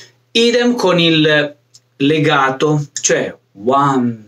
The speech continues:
two, three, four, five, one, two, three, four, five. One, qui è un po', diciamo,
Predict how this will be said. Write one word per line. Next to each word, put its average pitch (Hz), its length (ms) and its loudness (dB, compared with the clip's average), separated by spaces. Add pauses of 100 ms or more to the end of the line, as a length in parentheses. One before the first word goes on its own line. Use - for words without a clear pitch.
(240)
two, 107 840 -8
three, 104 760 -14
four, 101 640 -8 (160)
five, - 580 -8 (420)
one, 120 600 -2 (320)
two, 117 640 -4 (160)
three, 110 720 -14
four, 107 760 -12
five. - 540 -12 (500)
One, 151 300 -2
qui 202 220 0
è 175 80 2
un 175 160 2
po', 175 380 0
diciamo, 151 680 0